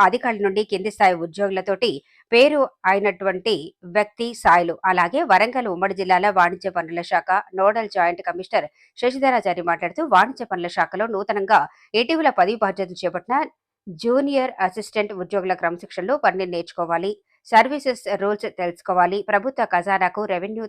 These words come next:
తెలపడానికి ముఖ్య పాత్ర పోషించి రాబోయే తరాల్లో మీ యొక్క బాధ్యత మరింత ఉండాలని వారందరినీ సూచించారు.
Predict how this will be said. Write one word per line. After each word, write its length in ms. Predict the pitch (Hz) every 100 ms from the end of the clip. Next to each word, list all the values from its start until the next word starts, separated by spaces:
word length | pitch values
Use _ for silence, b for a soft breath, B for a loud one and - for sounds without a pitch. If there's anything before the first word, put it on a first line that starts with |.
| 175
తెలపడానికి 520 | 160 170 180 190 202 - b b 220
ముఖ్య 160 | 233 -
పాత్ర 200 | 226 190 175
పోషించి 380 | 175 185 180 220 -
రాబోయే 400 | 196 208 226 202 180
తరాల్లో 320 | 170 180 190 - 180
మీ 80 | 208 220
యొక్క 260 | - 220 147 - b b 185 190
బాధ్యత 380 | 220 247 - 202 - 185 175
మరింత 320 | 180 254 269 214 170
ఉండాలని 360 | 175 175 208 202
వారందరినీ 440 | 175 165 185 190 -
సూచించారు. 440 | 165 160 196 180